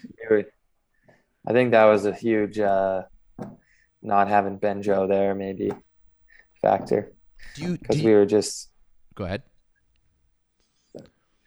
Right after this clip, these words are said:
Speaker 1: I was just gonna say we were just so, like, dialed to play, like, for Ben, um, and, like, without him and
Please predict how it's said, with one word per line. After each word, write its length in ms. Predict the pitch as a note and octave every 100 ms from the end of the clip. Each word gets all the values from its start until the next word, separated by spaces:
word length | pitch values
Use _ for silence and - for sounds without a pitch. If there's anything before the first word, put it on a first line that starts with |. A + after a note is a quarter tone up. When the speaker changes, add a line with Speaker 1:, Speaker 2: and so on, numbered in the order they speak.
| _ -
Speaker 1:
I 80 | A2
was 100 | G#2+
just 100 | -
gonna 140 | A2
say 300 | - A2 G#2+
we 140 | G#2+
were 100 | G#2+
just 260 | G#2 A2+ -
so, 280 | A2 G#2+ G#2+
like, 280 | G2+ F#2+ - _ _ _ _ _ _ -
dialed 400 | F#2+ G#2 G#2 G2+
to 80 | G#2
play, 540 | - G#2 G2 G2+ G2
like, 300 | G2 G2 -
for 260 | - G2+ G#2+
Ben, 360 | A#2 A#2+ C3 _ _ _ _ _ _
um, 440 | G#2+ G2 F#2+ F#2+ A2
and, 240 | G#2 G2+ G2 _
like, 200 | - G2+
without 340 | G#2 G2 G2+ G2+
him 140 | A#2+
and 160 | G#2